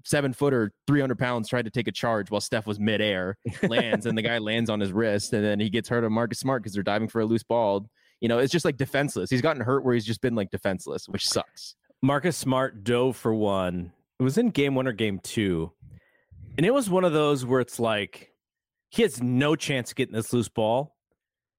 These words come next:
Speaker 2: And there was somebody close by, and I was like, "Dude, <laughs> like,
Speaker 1: Yeah.
Speaker 2: you have no chance to get this ball.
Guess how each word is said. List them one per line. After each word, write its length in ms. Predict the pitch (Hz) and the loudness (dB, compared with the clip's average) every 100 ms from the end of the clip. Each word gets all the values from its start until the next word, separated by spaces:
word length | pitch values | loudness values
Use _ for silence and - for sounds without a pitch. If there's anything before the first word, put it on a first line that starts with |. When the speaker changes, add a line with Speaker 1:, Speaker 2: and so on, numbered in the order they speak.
| _ _ _ - | _ _ _ 0
Speaker 2:
And 140 | 156 | 4
there 120 | 190 | 4
was 140 | 311 254 | 4 2
somebody 360 | - 214 220 | 0 2 2
close 340 | 180 - 170 - | 0 2 2 2
by, 360 | - 135 110 | 0 0 0
and 200 | 95 95 | -2 -2
I 40 | 117 | -2
was 180 | 117 120 | 0 0
like, 400 | 110 92 - _ _ _ _ _ _ _ _ | 0 0 -6 _ _ _ _ _ _ _ _
"Dude, 380 | 160 131 82 - - - - | 2 2 0 -8 -16 -18 -20
<laughs> 360 | _ _ _ _ | _ _ _ _
like, 140 | 170 | 0
Speaker 1:
Yeah. 80 | - | 2
Speaker 2:
you 60 | 185 | 0
have 80 | 147 | 2
no 260 | 156 185 | 2 2
chance 340 | 220 - 196 - | 2 0 -2 -2
to 60 | |
get 140 | 160 151 | -6 -4
this 160 | 127 | -4
ball. 480 | - 113 104 87 85 | -2 0 0 0 -4